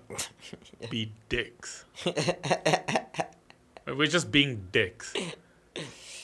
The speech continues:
Speaker 2: As I mentioned in the beginning of our conversation, it's like human beings are the most intelligent creature that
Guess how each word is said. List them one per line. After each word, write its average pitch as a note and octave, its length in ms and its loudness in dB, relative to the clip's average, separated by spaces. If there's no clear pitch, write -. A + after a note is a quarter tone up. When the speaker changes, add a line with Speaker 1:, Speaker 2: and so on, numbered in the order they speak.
Speaker 2:
As B2 120 4
I C#3 60 12
mentioned C#3 560 2
in B2 60 -4
the A#2 80 2
beginning B2+ 340 4
of A#2+ 200 -2
our G#2+ 160 0
conversation, A#2 580 -2
it's G#2+ 100 -4
like A2+ 140 2
human B2+ 300 -4
beings B2 180 0
are A#2 80 0
the A#2 100 0
most A#2+ 680 0
intelligent A#2+ 680 2
creature A#2+ 340 -4
that A2+ 220 0